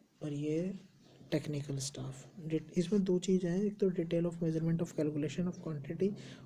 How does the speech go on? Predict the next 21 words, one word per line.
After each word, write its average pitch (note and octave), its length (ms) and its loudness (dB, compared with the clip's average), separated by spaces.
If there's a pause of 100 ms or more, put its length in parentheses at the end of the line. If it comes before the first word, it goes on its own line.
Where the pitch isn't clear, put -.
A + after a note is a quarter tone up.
और F3 180 6
abstract - 440 -6
of F3+ 120 -4
estimate C#3+ 460 -6
cost। C3+ 180 -4 (920)
Measurement E3+ 480 6
के F3 80 4
लिए F3+ 160 4
length, E3 260 4
ब्रेथ, D#3+ 260 4
height D#3 220 0
होगी D#3+ 220 4
और F3 80 4
क्वांटिटी C#3+ 520 -4
निकालेंगे। C#3 580 -2 (400)
Abstract - 420 -4
के E3+ 60 2
लिए F3 300 6
मतलब F#3 260 4
bill, D3+ 360 4 (400)
cost, D3+ 300 -2